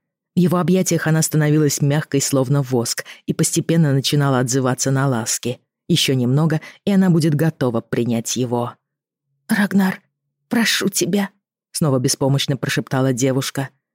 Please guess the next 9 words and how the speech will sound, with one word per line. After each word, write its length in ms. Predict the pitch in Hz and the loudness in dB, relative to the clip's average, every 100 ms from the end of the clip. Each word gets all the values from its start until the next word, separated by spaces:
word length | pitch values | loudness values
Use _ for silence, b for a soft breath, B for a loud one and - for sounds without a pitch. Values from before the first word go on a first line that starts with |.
| _ _ _ _ _ | _ _ _ _ _
«Так 220 | - 226 | -6 -2
нельзя». 500 | 202 220 214 220 196 - _ _ _ _ _ _ - | 2 2 2 -2 -2 -6 _ _ _ _ _ _ -8
«Почему?» 600 | 131 - 135 156 110 - _ _ _ _ _ | -4 -2 2 2 0 -8 _ _ _ _ _
спросил 460 | - - 131 - 131 | -8 -4 -2 2 2
он, 140 | 131 | 4
не 80 | 139 | 2
переставая 600 | - 131 - 135 127 127 | 2 0 0 0 2 2
её 340 | 131 139 127 120 | 2 2 0 -2
целовать. 720 | - 127 127 117 117 - | 0 0 0 -4 -6 -10